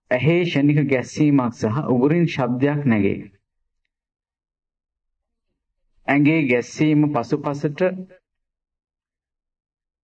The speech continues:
ශරීරය ඇද ගැනීමකි. මෙහිදී උඩුකය තදින් පස්සට ගැස්සේ. මුළු පරියන්කය තුලදීම සිදු වූයේ මෙය විය. අන්තිමට ගැස්සීම නිසා ශරීරයට වෙහෙසක් දැනිනි.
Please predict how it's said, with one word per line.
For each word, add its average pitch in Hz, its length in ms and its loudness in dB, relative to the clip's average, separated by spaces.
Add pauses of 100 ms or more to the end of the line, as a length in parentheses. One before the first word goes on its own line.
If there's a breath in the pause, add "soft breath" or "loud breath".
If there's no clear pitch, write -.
(1080)
ශරීරය 139 600 0 (160)
ඇද 117 240 -4
ගැනීමකි. 110 680 0 (260)
මෙහිදී 123 560 2
උඩුකය 139 480 -4 (100)
තදින් 131 420 0 (540 loud breath)
පස්සට 131 380 -4
ගැස්සේ. 127 520 -2 (640)
මුළු 156 160 2
පරියන්කය 147 680 0
තුලදීම 139 480 2
සිදු 135 280 0
වූයේ 131 340 4
මෙය 127 240 2
විය. 98 260 -8 (600)
අන්තිමට 165 480 0
ගැස්සීම 160 640 0
නිසා 139 420 0
ශරීරයට 135 640 0
වෙහෙසක් 123 500 0
දැනිනි. 127 400 0